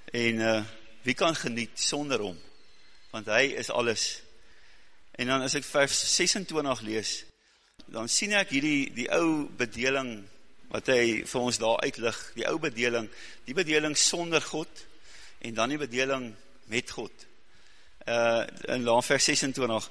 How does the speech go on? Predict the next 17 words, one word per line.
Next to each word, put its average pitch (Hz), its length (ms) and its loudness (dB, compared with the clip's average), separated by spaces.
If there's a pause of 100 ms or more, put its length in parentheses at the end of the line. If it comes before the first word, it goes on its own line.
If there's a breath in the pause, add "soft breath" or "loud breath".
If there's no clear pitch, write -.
(540 loud breath)
eh, 117 220 2 (140)
en 131 160 -4
as 151 120 4
ons 208 160 4
sien 202 220 2
dat, 151 160 4 (220)
dat 135 200 -2
met - 220 4
God - 460 0
ontvang 190 400 2
ons, 107 220 -2 (1300 soft breath)
eh, 117 160 -8
sekere 180 500 4
goed, - 320 -4
hy 131 140 2
noem 156 220 0
het - 100 -8